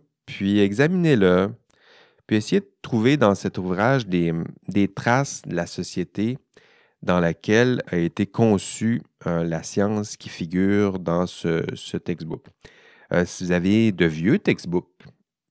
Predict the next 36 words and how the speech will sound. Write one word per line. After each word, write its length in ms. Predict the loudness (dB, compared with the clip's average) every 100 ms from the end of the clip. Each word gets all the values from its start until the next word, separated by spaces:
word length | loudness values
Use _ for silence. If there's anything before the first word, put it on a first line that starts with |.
| _
c'est 160 | -8 -4
encore 320 | 2 2 4
mieux 320 | 2 0 -2 -6
parce 160 | -10
que 120 | -4
la 100 | -2
société 800 | 0 -2 0 -2 0 0 0 0 0
aura 360 | 2 4 4 2
changé, 640 | 4 4 4 2 0 -4 _ _ _ _
puis 160 | -10 -8
il 60 |
devrait 440 | -4 -4 -2 -2 0
y 80 |
avoir 300 | 0 2 2
des 140 | 2 -2
traces 500 | -2 -2 -2 -4 -12 -10
différentes. 680 | -8 -10 -8 -6 -6 -8 -12
En 40 |
fait, 140 | -10 -8
vous 140 | -4
allez 160 | -4 -4
trouver 240 | -4 -4
des 120 | -6
traces 300 | -6 -8 -10 _ _ -20 -20 _ -8
dans 220 | -2 -2
ces, 320 | -2 -2 -2
euh, 60 | -2 -4 -12 -16
ces 200 | -12 -8
textbooks. 380 | -8 -8 -12 -14 _ _ _ -14
Écoutez, 300 | -6 2 2
je 100 | 4
parle, 420 | 4 6 6 6
mais, 260 | 6 6 6
euh, 680 | 6 4 2 2 0 0 -2
m'écoutez-vous 440 | -6 -2 2 4
encore ? 480 | 4 6 4 4